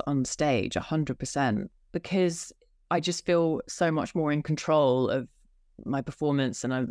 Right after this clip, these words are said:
what I'm doing. And also you're in a rhythm of it. You just are in it from the beginning and you stay in it until the end. Whereas T V, it's, and film, it's obviously, it's all broken up and you're kind of in it and then you're out of it and then you wait for an hour and then you're back in it.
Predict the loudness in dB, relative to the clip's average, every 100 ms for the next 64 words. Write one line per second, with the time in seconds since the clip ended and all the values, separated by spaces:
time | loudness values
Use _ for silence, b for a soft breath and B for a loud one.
0 | -4 -2 0 2 2 2 2 0 -2 -6
1 | b b -2 0 2 2 2 4 2 0
2 | 0 0 2 0 0 -4 -10 -20 _ _
3 | _ _ _ _ -2 0 -2 -2 -2 0
4 | -2 0 0 0 0 -2 -4 -2 -2 0
5 | 0 0 0 -2 -4 -4 -4 -4 0 2
6 | 4 2 -2 -4 -4 -2 0 0 0 -2
7 | -2 0 2 2 0 -4 -16 _ _ _
8 | -4 0 2 4 2 -2 -12 -8 -8 -4
9 | 0 2 2 -2 -6 -2 -2 0 -2 -2
10 | 0 0 0 0 0 -2 -4 -2 -2 -2
11 | -4 -6 -2 0 2 2 0 -2 -2 0
12 | 0 0 0 0 -2 -2 -2 -2 -2 -2
13 | 0 0 2 2 2 2 2 0 -2 -2
14 | 0 0 -2